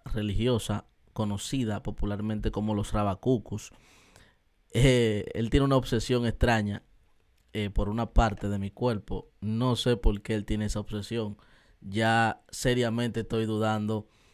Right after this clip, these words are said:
eh, de la sexualidad de este pseudo líder. Normalmente los líderes de secta tienen, eh, tienen inclinaciones perversas, ¿no? Si recordamos el caso de Jim Jones,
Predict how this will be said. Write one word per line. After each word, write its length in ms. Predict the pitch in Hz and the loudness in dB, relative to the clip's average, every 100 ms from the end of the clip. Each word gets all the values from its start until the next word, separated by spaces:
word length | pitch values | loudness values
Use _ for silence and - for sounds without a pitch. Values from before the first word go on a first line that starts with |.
| - _ _ _ _ | -20 _ _ _ _
eh, 240 | - 95 98 | -8 -6 -4
de 120 | 104 | 2
la 100 | 104 | 6
sexualidad 680 | 113 104 110 101 104 127 127 | 4 2 -2 -2 0 2 4
de 60 | 110 | 2
este 180 | - 120 | 4 2
pseudo 400 | - 117 107 104 | 2 0 0 0
líder. 420 | 131 113 110 - | 0 0 -2 -6
Normalmente 640 | 107 107 113 131 139 139 | -6 -4 -2 -2 -2 -2
los 200 | 123 107 | -4 -4
líderes 440 | 107 123 131 131 - | -4 -2 0 0 -2
de 120 | 110 | -4
secta 480 | - 135 110 - 104 | -2 -2 -4 -8 -8
tienen, 560 | - 107 117 127 113 101 _ _ _ _ _ _ - | -6 -4 -2 -2 -4 -8 _ _ _ _ _ _ -8
eh, 280 | 107 101 80 | -6 -6 -4
tienen 180 | 120 143 | -2 0
inclinaciones 1300 | 143 131 127 120 117 107 - 135 127 107 101 - - _ _ _ _ - | 0 0 0 -2 0 0 0 0 0 -2 -6 -10 -18 _ _ _ _ 0
perversas, 800 | 123 107 110 110 101 - 92 87 | 0 2 0 0 0 -2 -6 -8
¿no? 260 | 107 143 - - _ _ _ | -6 -8 -12 -20 _ _ _
Si 160 | - 104 | -10 -8
recordamos 460 | 107 104 107 127 | -4 -4 -2 -2
el 40 | 123 | 0
caso 240 | 127 131 | -2 -2
de 160 | 107 98 | -4 -4
Jim 240 | 113 131 107 | -2 -2 2
Jones, 520 | 139 127 113 - - | 4 4 0 -6 -12